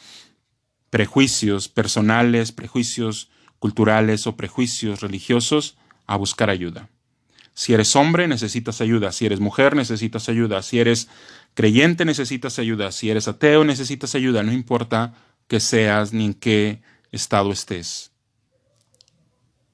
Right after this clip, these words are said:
Ni tu estado civil, ni tu estado so-, ni tu estatus social, ni tu religión,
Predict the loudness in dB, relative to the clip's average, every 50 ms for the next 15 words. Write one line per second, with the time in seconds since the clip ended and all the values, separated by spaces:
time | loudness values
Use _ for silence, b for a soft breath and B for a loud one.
0 | _ _ _ _ -2 0 0 2 2 0 0 2 4 4 4 4 2 0 0 0
1 | 2 4 6 6 4 4 2 0 -2 -2 -4 -6 -10 -8 -4 -2 0 0 0 0
2 | -2 -2 -2 -4 -6 -10 B B B B B B B B B _ _ _ _ _
3 | _ _ _ -4 2 2 4 4 6 6 6 4 4 2 -2 -2 -4 _ _ _
4 | _ -14 -12 -4 -2 -2 -2 -2 -4 -4 -2 -2 -2 0 2 4 4 6 4 4
5 | 2 2 0 -2 -2 -4 -4 -6 -8 -10 -8 -4 -2 0 2 2 2 0 -2 -4
6 | -4 -2 -2 0 -2 -4 -4 -2 0 0 0 0 -2 B B